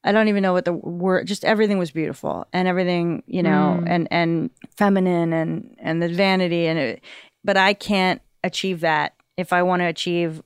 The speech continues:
Speaker 1: what I enjoy, which is working on the thing, whatever I'm working on, all day to the
Speaker 2: Mm.
Speaker 1: exclusion of other things. So I, I'll feel jealousy, be like, "I want that." And then I'm like,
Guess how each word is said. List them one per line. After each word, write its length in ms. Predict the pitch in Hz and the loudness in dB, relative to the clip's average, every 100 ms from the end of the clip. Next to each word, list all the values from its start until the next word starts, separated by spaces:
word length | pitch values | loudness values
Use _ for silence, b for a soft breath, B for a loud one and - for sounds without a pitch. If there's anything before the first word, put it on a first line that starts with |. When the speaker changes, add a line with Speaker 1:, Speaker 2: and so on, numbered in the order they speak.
| _ | _
Speaker 1:
what 200 | 170 175 | -2 0
I 160 | 170 160 | 2 0
enjoy, 500 | 160 165 180 175 165 | -2 -2 0 2 2
which 180 | 160 160 | -2 -2
is 400 | 170 160 160 - _ _ _ _ _ _ | -2 -2 -6 -14 _ _ _ _ _ _
working 340 | - 170 180 170 | -6 -4 -2 0
on 140 | 165 | 0
the 80 | 165 | 0
thing, 480 | - 165 151 151 - _ _ - | 0 0 0 -4 -8 _ _ -2
whatever 260 | 165 160 | 0 0
I'm 80 | 160 | 0
working 260 | 160 160 160 | 0 -2 -2
on, 240 | 151 151 B B B B B | -2 -4 B B B B B
all 220 | 175 180 | 2 4
day 400 | 175 233 226 226 | 4 6 6 6
to 140 | 220 208 | 4 4
the 60 | |
Speaker 2:
Mm. 40 | 190 | 2
Speaker 1:
exclusion 460 | 180 185 180 175 | 0 0 0 0
of 80 | 170 | -2
other 180 | 165 170 | -2 -2
things. 320 | 233 170 175 | -2 -2 -2
So 80 | 208 | 0
I, 140 | 185 196 | 2 2
I'll 140 | 196 | 0
feel 220 | 185 240 247 | 0 0 2
jealousy, 480 | 202 180 180 185 175 | 2 2 0 -4 -4
be 120 | 180 | -2
like, 160 | 170 | -2
"I 100 | - | -2
want 280 | 175 175 165 | -2 -2 -2
that." 260 | - - - B B B B | -4 -4 -8 B B B B
And 140 | - 196 | -4 0
then 540 | 196 196 196 196 190 - _ _ _ 175 | 2 2 2 0 -2 -6 _ _ _ 0
I'm 280 | 180 180 | 0 0
like, 420 | 185 175 170 - | 0 0 -2 -6